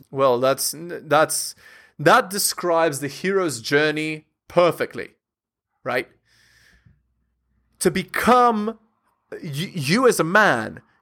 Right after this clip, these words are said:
you become the kind of man that can slay a dragon. And in doing so, that's when you get the bedroom fun, the children with a beautiful woman. That's, that's when you get it.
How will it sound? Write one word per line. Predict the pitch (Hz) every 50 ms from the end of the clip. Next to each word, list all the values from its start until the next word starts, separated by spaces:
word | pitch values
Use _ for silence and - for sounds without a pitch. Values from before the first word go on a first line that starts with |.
| -
you | 156 175
become | 156 160 196 - - - - - - 202 226 262 262 254 226
the | 190 220
kind | 214 214 - - 196 196 214 233 220 196
of | 196 165 143
man | 139 131 139 160 190 202 208 196 202 190 170
that | 160 165
can | - 160 147 135
slay | - - - - - 180 190 208 220 226 214 190
a | 165
dragon. | 143 123 131 147 180 196 214 190 156 139 117 110 - - _ _ _ _ _ _ _ _ _ _ _ _ _ _ _ _ _ _ _ _ _ _ _ _ _ _ _ _ _ _ _ _ _
And | 196 202 190
in | 196 185 160
doing | - - 240 262 247 220 190
so, | - - - 196 180 165
that's | 139 120 151 170 214 226 240 226 - - -
when | 175 180 170 160
you | 151 147
get | 131 127 156 143 127 127 - - _ _ _ _ _ _ _ _ _ _ _ _ _ _ _ _ _ -
the | 135 143
bedroom | 131 151 160 170 147 139 143 135
fun, | 120 - - 156 147 135 117 117
the | 120 120
children | - - - 170 165 147 127 117 110 120
with | 123 127 -
a | 127
beautiful | 113 120 120 117 113 - 113
woman. | 110 117 110 104 104
That's, | 113 135 190 220 208 -
that's | - 147 175 220 254 247 - 180
when | 156 143 143 151 190 220 247 247 220
you | 202 185 170 147
get | - - 202 233 190 135
it. | 101 - - -